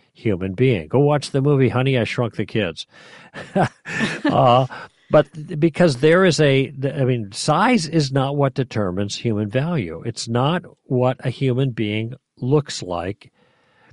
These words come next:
Let me back up and put it the way I did initially. It's, humans are not look-like kinds of things, even looking,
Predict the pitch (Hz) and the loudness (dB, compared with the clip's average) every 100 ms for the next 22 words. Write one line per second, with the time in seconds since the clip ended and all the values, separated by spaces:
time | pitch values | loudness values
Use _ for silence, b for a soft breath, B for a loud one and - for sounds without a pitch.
0 | b b _ _ _ _ 107 104 101 104 | b b _ _ _ _ -6 -4 -2 -2
1 | 98 101 98 90 117 95 - 104 95 92 | -2 -4 -4 -2 -2 -2 -2 -2 -2 -2
2 | 90 90 104 120 - 87 92 - 127 - | -4 -4 -4 -4 -6 -10 -10 -10 -12 -16
3 | - 127 139 180 151 - 123 120 117 120 | 0 2 2 0 -2 -4 -2 0 0 -2
4 | 123 117 151 - - 127 117 107 - - | -2 2 2 0 -8 -2 2 2 -2 -12
5 | - 117 95 110 98 - 98 113 120 - | -4 -2 -2 -4 -6 -4 -4 -2 -4 -4
6 | 143 127 127 120 110 135 147 - 131 | -4 0 -2 -4 -2 0 0 -2 -4